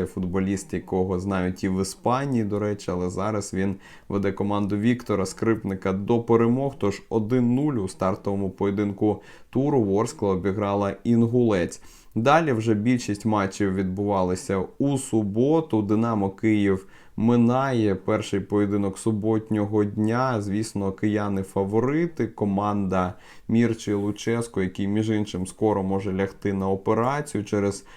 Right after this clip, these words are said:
коксартроз і проблеми з тазостегновим суглобом, і, можливо, його доведеться Мірчі Луческу замінити. І гравці Динамо, треба віддати їм належне, за свого тренера теж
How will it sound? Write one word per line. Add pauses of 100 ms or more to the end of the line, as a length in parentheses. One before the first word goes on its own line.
(180)
коксартроз
і
проблеми
з
тазостегновим
суглобом,
і,
можливо,
його
доведеться (340)
Мірчі
Луческу
замінити.
І
гравці
Динамо,
треба
віддати
їм
належне,
за
свого
тренера
теж